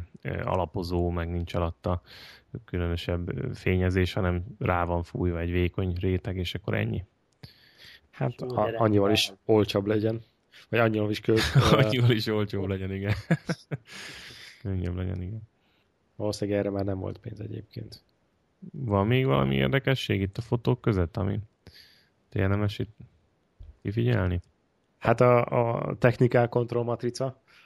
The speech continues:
Speaker 2: az megvan.
Speaker 1: Mhm.
Speaker 2: Hogy a Rossinak az első számú gép, tehát a negyvenhat per egyes számú gép kapta a nulla nulla egyes számú matricát.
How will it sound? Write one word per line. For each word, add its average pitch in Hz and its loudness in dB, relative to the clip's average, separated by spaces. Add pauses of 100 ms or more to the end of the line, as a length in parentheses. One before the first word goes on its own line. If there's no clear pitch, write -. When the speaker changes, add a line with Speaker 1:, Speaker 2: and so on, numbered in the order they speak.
(180)
Speaker 2:
az 107 -10
megvan. 107 -4 (200)
Speaker 1:
Mhm. 113 0 (540)
Speaker 2:
Hogy 101 -6
a 104 -2 (240)
Rossinak 110 0
az 107 2
első 113 4
számú 104 -2
gép, 107 0 (120)
tehát 113 -4
a 107 0
negyvenhat 107 4
per 104 2
egyes 101 0
számú 101 -2
gép 110 0 (500)
kapta 110 4
a 104 6
nulla 117 6
nulla 107 2
egyes 104 0
számú 101 -6
matricát. 101 -6